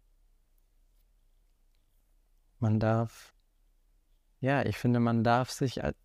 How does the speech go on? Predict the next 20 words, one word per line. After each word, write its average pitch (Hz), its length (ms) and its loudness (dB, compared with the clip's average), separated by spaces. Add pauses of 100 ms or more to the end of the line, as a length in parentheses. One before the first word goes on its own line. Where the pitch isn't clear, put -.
wir 117 360 0
dürften 131 400 -2
uns 123 200 -2
als - 300 -2
Menschen 127 460 -2
zelebrieren. 110 920 0 (680)
In 113 200 0
dem, 120 240 2
was 117 260 -2
wir 104 100 0
sind, 110 540 0
in 110 140 -2
dem, 101 180 2
was 104 240 -2
wir 104 60 0
bekommen 135 520 -2
haben. 110 180 0
Wir 107 100 0
sind 107 340 0
alle, 123 260 2